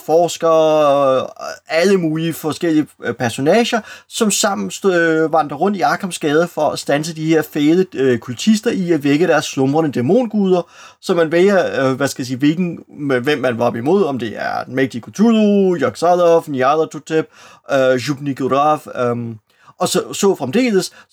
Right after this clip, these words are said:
øh, og det dikterer, så at sige, den modstand, man er op imod. Det er, så at sige, spillets scenarie. Og så går man rundt i byens gader. Vi har en meget stor spilleplade. Vi har stabler af kort, og så samler man udstyr op, og så videre. Der er nogle rollespilselementer i det her,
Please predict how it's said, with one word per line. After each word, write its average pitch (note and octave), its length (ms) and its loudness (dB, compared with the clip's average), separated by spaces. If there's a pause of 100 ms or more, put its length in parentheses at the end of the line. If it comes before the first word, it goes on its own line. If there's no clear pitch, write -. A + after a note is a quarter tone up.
(160)
øh, C#3 520 4
og E3 120 -4
det G#3+ 140 -2
dikterer, F3 520 2
så E3 160 -6
at D3 80 -6
sige, D3 100 -10
den C3+ 280 -6
modstand, F#3 380 0
man C#3 140 -2
er B2 40 2
op B2 60 -2
imod. C3 240 0
Det C#3+ 80 -4
er, C3+ 40 0
så F3+ 160 0
at D3+ 80 0
sige, D3 220 -10
spillets D#3+ 400 -2
scenarie. C3 580 -2
Og C3+ 80 -8
så G3+ 80 -4
går G3+ 120 -2
man E3+ 120 0
rundt G3 200 0
i F3+ 60 -12
byens C#3+ 320 -10
gader. F#3+ 240 2
Vi F#3+ 80 -4
har D3+ 100 0
en B2+ 200 -10
meget B2+ 180 -6
stor - 180 -16
spilleplade. G#3 640 0 (320)
Vi D3 120 -10
har C3 160 -2
stabler E3+ 760 -2
af - 260 0
kort, B2+ 500 0
og C3 160 -2
så E3 160 -6
samler C#3+ 340 -2
man G#2+ 280 -4
udstyr E3 560 -2
op, C3+ 280 0
og A#2+ 160 -6
så - 100 -10
videre. C3 160 -2
Der C3+ 60 2
er B2+ 40 0
nogle A#2 160 -8
rollespilselementer C#3+ 800 -4
i C3 40 2
det C3+ 100 -2
her, C3+ 180 0